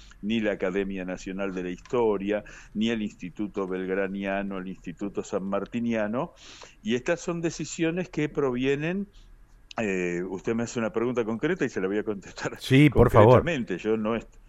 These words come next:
Speaker 1: no estoy de acuerdo porque, eh, es, eh, digamos, por un lado, desjerarquizar la historia. Y aunque sea antipático decirlo,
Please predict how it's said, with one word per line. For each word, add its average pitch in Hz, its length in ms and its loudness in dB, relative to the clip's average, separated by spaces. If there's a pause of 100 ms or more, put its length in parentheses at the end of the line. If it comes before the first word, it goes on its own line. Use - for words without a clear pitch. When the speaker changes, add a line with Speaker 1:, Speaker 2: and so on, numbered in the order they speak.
(120)
Speaker 1:
no 127 180 0
estoy 127 380 -2
de 117 140 2
acuerdo 135 520 2
porque, 104 520 -2 (440)
eh, 92 360 0
es, 117 460 -2
eh, 87 680 0 (840)
digamos, 104 600 -2 (120)
por 107 140 -2
un 131 140 0
lado, 175 240 0
desjerarquizar 131 1000 -2
la 139 100 -4
historia. 85 600 -4 (500)
Y 90 540 -4
aunque 101 280 -4
sea 165 300 -2
antipático 127 760 -4
decirlo, 135 720 -2